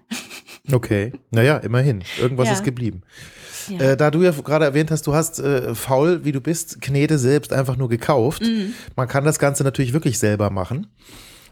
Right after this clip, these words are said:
Speaker 2: Und, äh, ich hab da auch ein tolles Rezept, weil ich hab das schon gemacht.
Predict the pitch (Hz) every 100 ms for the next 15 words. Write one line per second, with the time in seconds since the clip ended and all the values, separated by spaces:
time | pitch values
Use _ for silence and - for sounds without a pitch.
0 | _ 127 123 120 135 123 117 120 156 139
1 | 120 123 - 190 165 123 123 165 117 113
2 | 117 123 165 - 117 - 98 98 113 -
3 | -